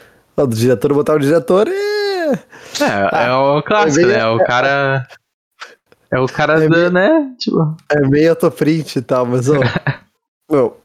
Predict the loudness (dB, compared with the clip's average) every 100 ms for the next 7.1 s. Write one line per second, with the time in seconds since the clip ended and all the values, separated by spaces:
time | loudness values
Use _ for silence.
0 | _ _ _ -2 0 -2 -4 -6 -2 0
1 | 2 2 0 -2 -6 -4 0 0 0 -2
2 | -2 -4 -4 -6 -6 -2 -2 -4 -2 0
3 | 0 -2 -2 -2 0 0 0 -4 -6 _
4 | -4 -2 -2 -2 -2 -2 -4 -4 -8 -8
5 | _ _ _ -16 -6 -4 -2 -4 -6 -10
6 | -14 -16 -20 _ -4 -4 -2 -2 0 -2
7 | -6